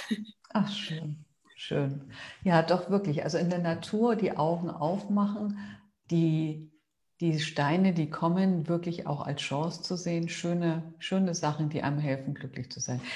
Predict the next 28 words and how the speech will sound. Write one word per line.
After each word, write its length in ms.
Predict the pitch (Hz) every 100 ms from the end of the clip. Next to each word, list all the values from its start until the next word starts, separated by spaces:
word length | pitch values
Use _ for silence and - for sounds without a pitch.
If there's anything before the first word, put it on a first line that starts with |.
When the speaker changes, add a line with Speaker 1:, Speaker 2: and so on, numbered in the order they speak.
| - - -
Speaker 2:
Ich 200 | - 208
danke 260 | 208 269 294
dir 160 | 277 247
sehr 220 | 220 262
für 140 | 254 208
dieses 360 | 196 190 175
Interview 540 | 170 170 196 185 196 269
und 280 | - 202
ich 180 | 196 196
wünsche 300 | 214 233 214
deinem 400 | 185 165 170 175
Kurs 400 | - 233 277 -
ganz 240 | 185 196 -
viel 160 | 214
Erfolg 500 | 208 202 - 202 233
und 140 | - 180
vor 140 | 190
allen 160 | - 196
Dingen 180 | 202 190
wünsche 200 | 202 -
ich 60 |
dir 220 | 214 208
ganz, 400 | - - - -
ganz, 380 | - 226 254 247
ganz 320 | - 208 254
viele 260 | - 220 220
Kunden, 500 | 214 220 220 226 202
weil 260 | 185 180